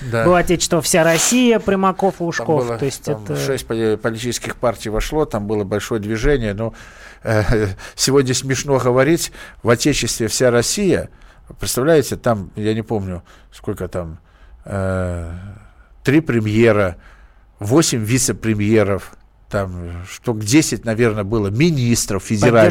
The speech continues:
Speaker 2: Поддержка
Speaker 1: России.
Speaker 2: губернаторского
Speaker 1: Губернаторы
Speaker 2: корпуса.
Speaker 1: и так далее. А, а у нас, на самом деле, из тех, которые вот пришли из фракции
Speaker 2: Мгм.
Speaker 1: «Единство»,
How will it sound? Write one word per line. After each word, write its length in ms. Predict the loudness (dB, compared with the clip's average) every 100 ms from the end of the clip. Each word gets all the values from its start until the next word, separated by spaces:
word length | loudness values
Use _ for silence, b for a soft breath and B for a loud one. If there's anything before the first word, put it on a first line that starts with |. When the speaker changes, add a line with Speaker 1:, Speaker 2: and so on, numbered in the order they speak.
| 2
Speaker 2:
Поддержка 60 | 2
Speaker 1:
России. 220 | 2 4
Speaker 2:
губернаторского 760 | 2 2 0 0 -4 -2 -4 -2
Speaker 1:
Губернаторы 580 | 2 4 6 4 4 2 4
Speaker 2:
корпуса. 180 | 2
Speaker 1:
и 40 | 0
так 180 | -2 -2
далее. 360 | 0 -2 -4 B B B B
А, 440 | 2 6 6 6 4
а 80 | 4
у 140 | 2 4
нас, 360 | 4 4 2
на 200 | -4 -2
самом 380 | 0 4 4 2
деле, 460 | 2 4 6 4 2
из 80 | -2 -4
тех, 240 | 0 0 0
которые 340 | -2 0 0
вот 160 | 0 -2
пришли 560 | -4 -2 -2 -2 -4
из 60 | -8
фракции 440 | 0 0 0 -2
Speaker 2:
Мгм. 100 | 0 0
Speaker 1:
«Единство», 540 | -2 -4 -6 -10 -12